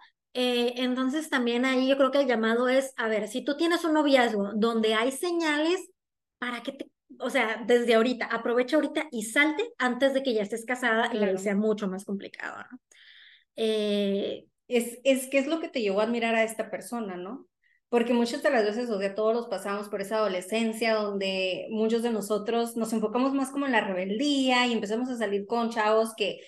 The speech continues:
Speaker 2: posiblemente son igual o peor de rebeldes que nosotros, y eso es algo que nosotros en ese momento creemos que admiramos, ¿no?
Speaker 1: Ujú, sí.
Speaker 2: Pero pasa el tiempo y tú, porque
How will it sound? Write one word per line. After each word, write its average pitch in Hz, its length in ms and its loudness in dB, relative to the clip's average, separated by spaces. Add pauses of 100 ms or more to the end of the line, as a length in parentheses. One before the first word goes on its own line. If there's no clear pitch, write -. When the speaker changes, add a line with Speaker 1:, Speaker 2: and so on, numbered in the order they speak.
(260)
Speaker 2:
posiblemente 240 520 2
son 226 180 0
igual 220 300 6
o 214 80 -2
peor 208 200 0
de 208 100 -6
rebeldes 196 360 -2
que 214 60 -8
nosotros, 202 400 -6
y 226 60 0
eso 208 160 -2
es - 180 -10 (140)
algo 208 340 2
que 226 100 -2
nosotros 208 380 -6
en 214 120 -2
ese 226 180 -2
momento 254 420 0
creemos 202 340 -4
que 202 100 -6
admiramos, 196 520 -2
¿no? 240 140 0
Speaker 1:
Ujú, 233 320 0 (100)
sí. 226 120 -8 (100)
Speaker 2:
Pero 254 360 8
pasa 262 220 0
el 349 140 -2
tiempo 285 300 0
y 285 60 -8
tú, 254 240 -2
porque 208 400 -4